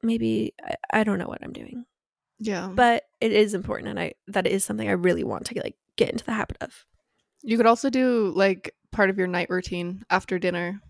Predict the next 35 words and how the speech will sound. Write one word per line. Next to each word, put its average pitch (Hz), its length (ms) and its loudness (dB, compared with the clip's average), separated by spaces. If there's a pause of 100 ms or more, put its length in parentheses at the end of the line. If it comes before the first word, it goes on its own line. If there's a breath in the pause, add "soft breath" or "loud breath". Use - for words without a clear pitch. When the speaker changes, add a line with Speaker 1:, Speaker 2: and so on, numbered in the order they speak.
Speaker 1:
That's - 280 4
true. 208 200 6
Speaker 2:
Like, 190 180 8
you 208 80 4
could 208 140 6
still - 160 2 (260)
go 294 80 -2
in - 0 -
Speaker 1:
No 320 60 6
Speaker 2:
your 311 80 6
Speaker 1:
one's 277 100 4
saying 202 180 8
it 214 80 0
has 208 220 0
to 185 40 -6
Speaker 2:
bathroom. - 20 -10
Speaker 1:
be - 80 -6
in - 40 -4
the - 140 -6
morning. 247 300 -4 (320)
Speaker 2:
Yeah. 170 320 -2 (260)
I 226 80 6
feel 240 120 8
like 233 120 6
it 208 60 4
is 214 140 4
good 196 240 4
'cause 269 120 0
Speaker 1:
Hmm. 254 40 0
Speaker 2:
some 196 460 2 (420)
vitamins 180 340 0
or 180 60 2
whatever 175 320 2
are 170 40 -2
fat, - 240 -2